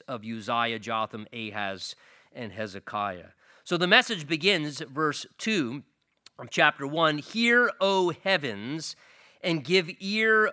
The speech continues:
O earth, for the Lord has spoken." So it kind of starts out as sort of a courtroom scene.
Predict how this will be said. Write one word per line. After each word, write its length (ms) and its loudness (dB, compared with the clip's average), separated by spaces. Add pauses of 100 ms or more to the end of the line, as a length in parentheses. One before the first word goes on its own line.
O 360 0
earth, 680 2 (240)
for 300 0
the 120 0
Lord 540 0
has 720 0
spoken." 680 -2
So 160 -8
it 80 -8
kind 120 -2
of 60 -4
starts 320 2
out 160 2
as 80 -6
sort 160 -6
of 60 -6
a 40 -6
courtroom 680 -4
scene. 540 -2